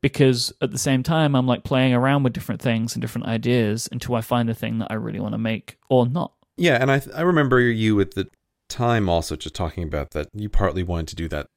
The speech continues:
Speaker 2: Switch review to just try doing something different. Like, doing
Speaker 1: Yeah.
Speaker 2: the different thing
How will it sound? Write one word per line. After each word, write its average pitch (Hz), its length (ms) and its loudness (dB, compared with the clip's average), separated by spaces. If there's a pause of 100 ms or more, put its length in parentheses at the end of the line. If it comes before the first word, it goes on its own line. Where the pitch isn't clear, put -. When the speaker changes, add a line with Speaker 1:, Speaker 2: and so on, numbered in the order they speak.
(120)
Speaker 2:
Switch - 360 -2
review 82 560 -6 (640)
to 101 140 -4
just 101 260 -4
try 90 500 -2
doing 87 360 -4
something 85 340 -6
different. 95 360 -2
Like, 98 140 -4
doing 117 240 6
Speaker 1:
Yeah. 151 80 6
Speaker 2:
the 104 100 2
different 95 460 0
thing 87 600 -4